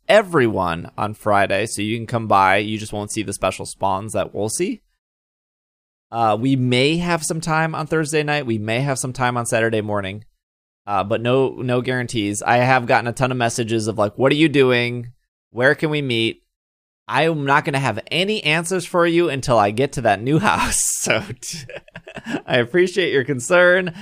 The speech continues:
and trying to plan. You're gonna have to wait till November for that 'cause it is, it is overdrive for me moving to another state.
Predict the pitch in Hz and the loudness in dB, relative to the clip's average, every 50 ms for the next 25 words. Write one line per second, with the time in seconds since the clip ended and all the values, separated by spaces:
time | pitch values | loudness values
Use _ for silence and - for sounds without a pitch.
0 | 190 160 - 120 123 123 117 - 151 139 139 139 131 123 107 - 143 139 139 139 | -10 -6 -4 -4 -2 -4 -2 2 2 4 4 2 0 -4 -2 0 0 2 2 2
1 | 139 139 139 135 120 _ _ _ _ _ - 127 139 143 139 135 127 135 127 127 | 2 0 -2 -4 -8 _ _ _ _ _ -6 -2 2 2 2 4 4 4 4 4
2 | 120 - 117 104 101 95 90 95 87 82 82 92 - 101 95 98 95 - - _ | 4 2 0 0 0 -2 -2 -2 -2 -2 -4 -4 -4 -2 -2 -2 -2 -4 -6 _
3 | - - 104 98 98 101 92 - - - 92 117 107 107 98 95 98 107 101 - | -6 -6 -4 -4 -6 -8 -10 -10 -6 -2 -2 -2 0 -2 -2 -4 -6 -8 -10 -14
4 | - - - 104 117 104 104 107 107 107 - - 123 127 127 131 113 123 113 113 | -14 -8 -6 -4 -2 -2 -2 -2 -4 -4 -4 -2 -2 0 0 0 2 4 4 4
5 | 113 - 120 113 107 104 104 110 110 107 104 110 107 107 - 110 104 104 98 95 | 2 0 -2 -6 -6 -6 -4 -4 -4 -4 -4 -6 -6 -6 -6 -4 -4 -4 -4 -6
6 | 98 - - - - - - - | -8 -8 -8 -8 -8 -8 -10 -14